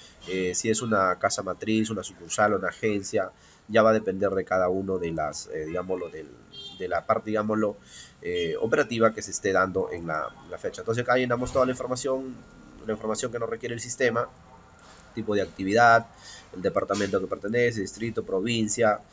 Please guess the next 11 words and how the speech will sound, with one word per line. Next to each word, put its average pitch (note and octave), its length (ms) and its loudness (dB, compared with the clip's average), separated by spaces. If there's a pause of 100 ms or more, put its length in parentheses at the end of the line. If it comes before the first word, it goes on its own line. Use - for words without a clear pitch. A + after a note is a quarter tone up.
(280)
toda B2 140 8
la A#2+ 60 0
información G#2 460 -2
que G#2 80 -2
sea G2+ 180 0
necesario G2+ 520 0
para E2+ 160 -4
poder, F2+ 320 -2
digámoslo, F2 400 -4
darlo F2+ 340 -2
de, E2 260 -10